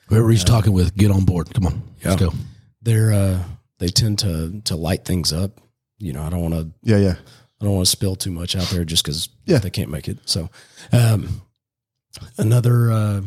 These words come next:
Speaker 2: another one, uh, is a very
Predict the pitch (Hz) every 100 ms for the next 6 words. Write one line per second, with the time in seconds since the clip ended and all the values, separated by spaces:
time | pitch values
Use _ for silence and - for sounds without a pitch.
0 | 92 82 87 101 107 107 107 95 - -
1 | - - - _ 104 101 95 92 98 98
2 | 92 92 92 90 101 107 101 98